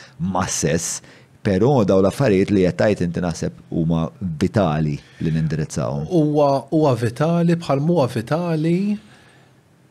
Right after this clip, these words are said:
Speaker 2: aspettazzjoni reali tar-relazzjoni sesswali fit-tul. Ġifieri, ġifieri jiena,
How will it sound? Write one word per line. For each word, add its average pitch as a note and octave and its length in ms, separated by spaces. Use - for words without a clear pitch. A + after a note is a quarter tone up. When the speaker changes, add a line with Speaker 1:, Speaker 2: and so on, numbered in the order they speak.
Speaker 2:
aspettazzjoni D3+ 640
reali D#3 540
tar-relazzjoni C#3+ 580
sesswali C3 720
fit-tul. A#2 480
Ġifieri, B2 360
ġifieri A#2+ 400
jiena, B2+ 560